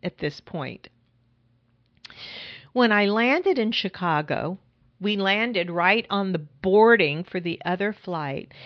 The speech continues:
and I landed at one end of Terminal B, and of course my other gate was all the way at the other end of Terminal A, and if you've ever been in one of Chicago's airports, they're big. <laughs>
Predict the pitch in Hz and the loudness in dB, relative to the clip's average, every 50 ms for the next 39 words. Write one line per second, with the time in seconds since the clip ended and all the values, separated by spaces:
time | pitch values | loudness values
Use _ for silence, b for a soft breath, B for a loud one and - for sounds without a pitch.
0 | B B B - 202 202 185 185 190 202 208 214 226 226 226 220 208 175 185 196 | B B B -2 0 2 2 2 4 2 2 2 2 2 2 2 2 0 0 0
1 | 196 202 202 202 196 190 180 170 165 - - 214 196 190 185 180 165 151 156 151 | 0 2 2 2 2 0 0 -4 -6 -4 -2 0 0 0 0 0 -2 -2 -4 -2
2 | 151 208 196 196 196 185 185 190 - - 175 165 - - - - 196 190 190 190 | 0 0 0 2 2 0 0 -2 -4 -4 -6 -8 -8 -10 -4 -2 -2 -2 -2 -2
3 | - 175 175 175 190 185 170 180 165 170 165 185 180 - - _ 196 202 196 208 | -2 -2 -2 -2 -2 -2 -2 -2 -2 -2 -2 -4 -6 -8 -2 _ 4 4 6 4
4 | 196 196 196 185 185 185 190 175 - _ 190 196 190 196 196 - - 180 170 165 | 4 2 0 -2 -2 -2 -6 -10 -6 _ -2 -2 0 -2 -4 -4 -4 -6 -6 -6
5 | 160 - - 185 - - - - 185 175 175 165 160 147 - - _ - 185 180 | -8 -12 -14 -16 -16 -14 -10 -8 -8 -6 -8 -8 -8 -10 -10 -10 _ -4 -2 0
6 | 175 180 175 170 175 180 - 175 170 - - 175 160 170 165 - 175 170 175 170 | 0 0 0 -2 -2 -4 -6 -8 -10 -10 -10 -8 -6 -8 -6 -6 -8 -8 -8 -8
7 | 170 165 160 160 165 - - - - 175 170 156 165 156 - 156 147 156 - - | -8 -10 -10 -10 -10 -10 -12 -10 -10 -10 -10 -10 -10 -10 -10 -8 -8 -8 -10 -12
8 | - - - - - - - 139 120 120 131 120 - - - _ _ _ _ _ | -12 -14 -14 -14 -16 -12 -10 -10 -10 -8 -8 -10 -10 -12 -16 _ _ _ _ _
9 | - 262 - - | -10 -10 -6 -2